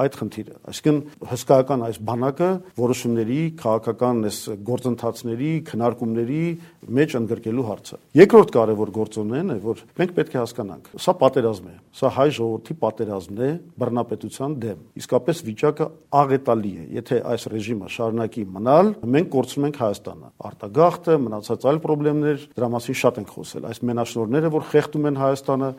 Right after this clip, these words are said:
իսկ պատերազմում, երբ որ գալիս է պատերազմի ժամանակը, մարդիկ անգամ, որոնք ոչ պատերազմի մասին են մտածել,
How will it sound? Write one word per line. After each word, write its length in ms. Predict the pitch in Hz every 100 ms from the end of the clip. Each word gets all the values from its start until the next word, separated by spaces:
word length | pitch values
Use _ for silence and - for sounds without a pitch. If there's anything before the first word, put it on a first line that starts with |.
| -
իսկ 140 | 160 -
պատերազմում, 600 | 190 190 196 196 277 240 - - -
երբ 100 | 156
որ 80 | 160
գալիս 200 | 151 160
է 40 | 147
պատերազմի 480 | 127 139 127 120 117
ժամանակը, 500 | 107 110 151 - 104 98
մարդիկ 320 | 131 135 165 117
անգամ, 320 | 107 - 107 104
որոնք 360 | 104 110 - - -
ոչ 120 | 123 131 123
պատերազմի 440 | 120 120 110 120
մասին 260 | 131 131 160
են 100 | 151
մտածել, 500 | 143 143 131 139 139